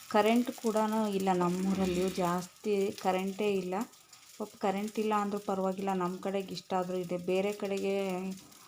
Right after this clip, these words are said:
ಆ, ನೋಡಿದ್ರೇ ಭಯ ಆಗುತ್ತೆ, ಅಷ್ಟು ಭಯಂಕರವಾದ ಮಳೆ ಇವಾಗ. ಆ, ನಿಜವಾಗ್ಲೂ, ಆ,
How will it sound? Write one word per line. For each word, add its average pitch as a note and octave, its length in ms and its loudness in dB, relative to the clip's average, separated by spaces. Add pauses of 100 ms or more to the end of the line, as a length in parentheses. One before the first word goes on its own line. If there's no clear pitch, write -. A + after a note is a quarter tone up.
(220)
ಆ, F#3 100 -4
ನೋಡಿದ್ರೇ G3+ 720 -2
ಭಯ F#3 180 0
ಆಗುತ್ತೆ, F3+ 360 -2
ಅಷ್ಟು F3+ 400 -6
ಭಯಂಕರವಾದ F#3 800 -2
ಮಳೆ F3+ 400 0
ಇವಾಗ. F3 360 -4 (1160)
ಆ, G3 180 0
ನಿಜವಾಗ್ಲೂ, G#3+ 920 4
ಆ, F#3 380 2